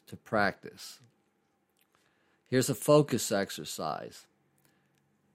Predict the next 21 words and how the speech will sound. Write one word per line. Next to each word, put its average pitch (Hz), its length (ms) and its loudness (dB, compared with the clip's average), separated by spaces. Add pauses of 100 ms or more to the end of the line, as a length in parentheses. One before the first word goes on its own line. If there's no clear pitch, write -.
(400)
Start 151 380 6
by 160 160 6
choosing 151 560 2
an 151 140 4
object 113 460 2
that 98 120 -2
you 113 140 -2
have 113 180 -2
handy, 92 520 -4
maybe 113 280 2
a 127 60 2
pen 117 300 -2
and 110 100 -4
pencil 110 420 -2
or 110 460 0
a 78 40 -10
piece - 360 -2
of 113 100 -4
clothing 120 600 2
you 117 120 0
wear, 113 560 2